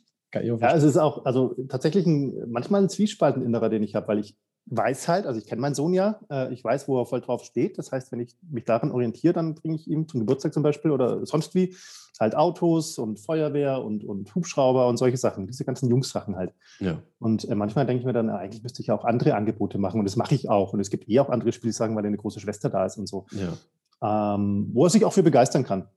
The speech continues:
Speaker 2: Aber von
Speaker 1: Mhm.
Speaker 2: sich aus ist es fast immer entweder diese ganzen technischen Sachen oder Dinos.
Speaker 1: Ja. Oh ja,
Speaker 2: Das ist
Speaker 1: Dinos, oh ja.
Speaker 2: eher, ja.
Speaker 1: <laughs>
Speaker 2: Also es ist erstaunlich, wie Jungs dann doch, äh, quasi diese Klischees auch, also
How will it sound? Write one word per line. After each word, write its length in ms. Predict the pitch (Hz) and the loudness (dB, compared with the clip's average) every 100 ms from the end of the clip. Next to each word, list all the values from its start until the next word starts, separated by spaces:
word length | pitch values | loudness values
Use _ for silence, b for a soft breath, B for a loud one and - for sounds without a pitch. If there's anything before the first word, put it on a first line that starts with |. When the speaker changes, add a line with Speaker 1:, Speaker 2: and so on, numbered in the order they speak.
| _ | _
Speaker 2:
Aber 180 | - 117 | -4 -2
von 140 | 113 | 0
Speaker 1:
Mhm. 20 | 98 | 0
Speaker 2:
sich 240 | 123 - | -2 -2
aus 240 | 175 208 | -2 -2
ist 180 | - 156 | -2 -6
es 360 | 147 - - _ _ | -6 -8 -14 _ _
fast 460 | - - 147 - - | -16 -10 -10 -4 2
immer 260 | 151 190 | 4 4
entweder 280 | - 143 160 | 2 2 2
diese 180 | 139 127 | 2 0
ganzen 240 | 123 113 - | 0 -2 -6
technischen 400 | - 127 117 156 | -8 -6 -4 -4
Sachen 240 | 160 180 | -2 0
oder 200 | 123 117 | 2 2
Dinos. 520 | 131 127 95 - - _ _ _ - | 4 2 2 -2 -10 _ _ _ -8
Speaker 1:
Ja. 140 | 95 - _ _ | -8 -8 _ _
Oh 120 | 117 117 | 2 4
ja, 100 | 101 | 4
Speaker 2:
Das 80 | - | 4
ist 40 | |
Speaker 1:
Dinos, 240 | 107 95 123 | 4 4 2
oh 140 | 104 | 4
ja. 80 | 113 | 4
Speaker 2:
eher, 280 | 120 - - _ _ - | 2 -2 -16 _ _ -4
ja. 220 | 107 104 _ _ b b b | -4 -4 _ _ b b b
Speaker 1:
<laughs> 160 | 160 - B B B _ _ B B B B B - - | 2 2 B B B _ _ B B B B B -10 -2
Speaker 2:
Also 160 | 110 123 | 4 6
es 60 | |
ist 20 | |
erstaunlich, 460 | 139 - 120 156 156 | 6 4 4 4 6
wie 40 | |
Jungs 200 | 135 151 | 6 6
dann 180 | - 131 | 4 2
doch, 300 | 135 147 - - _ _ - | 2 0 -6 -18 _ _ -2
äh, 420 | 135 135 127 123 | 0 2 2 0
quasi 260 | - 117 113 | 0 -2 -2
diese 200 | 113 120 | -6 -6
Klischees 480 | - 117 - 156 | -4 0 4 4
auch, 140 | 160 156 | 4 4
also 340 | 151 110 - | 2 0 -6